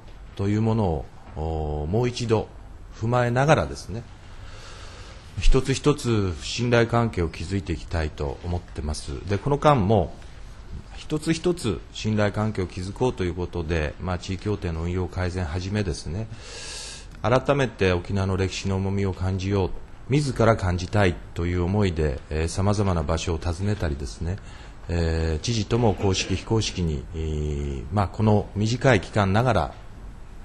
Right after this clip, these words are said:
数多くですね、えー、意見交換をさせていただいてたところで、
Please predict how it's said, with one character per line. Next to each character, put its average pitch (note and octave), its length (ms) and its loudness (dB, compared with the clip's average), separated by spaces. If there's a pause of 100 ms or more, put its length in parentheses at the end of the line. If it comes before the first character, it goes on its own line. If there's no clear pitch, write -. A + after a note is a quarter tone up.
(140)
数 A2 240 4
多 A2 120 4
く F2 120 -4
で - 100 -4
す - 120 -10
ね、 G2 160 -4 (480)
え E2+ 520 4
ー、 E2 40 2
意 - 20 -4
見 F#2+ 180 2
交 G2 200 0
換 D#2+ 200 -2
を C2 60 -4
さ E2 140 -4
せ E2+ 140 -2
て F2 100 -2
い E2 60 0
た F2 120 0
だ F2 140 4
い E2+ 60 0
て E2 100 -4
た C#2+ 120 -4
と - 120 -6
こ E2+ 120 -2
ろ E2+ 120 2
で、 C#2+ 180 -2